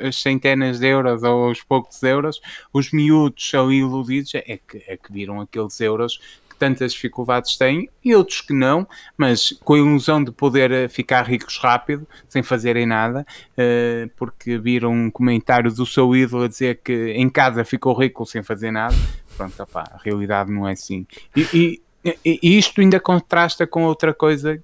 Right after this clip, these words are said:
que, que eu, deixa-me sempre, eh, até, eh, chateado, que é,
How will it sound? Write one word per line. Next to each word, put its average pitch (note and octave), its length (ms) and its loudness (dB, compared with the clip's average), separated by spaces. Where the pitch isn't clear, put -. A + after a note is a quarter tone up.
que, - 100 -20
que D#3+ 100 2
eu, D3+ 260 0
deixa-me E3+ 320 0
sempre, E3+ 300 0
eh, D#3 560 2
até, E3 440 0
eh, E3+ 40 -2
chateado, E3 760 0
que C3 140 0
é, G2 180 -4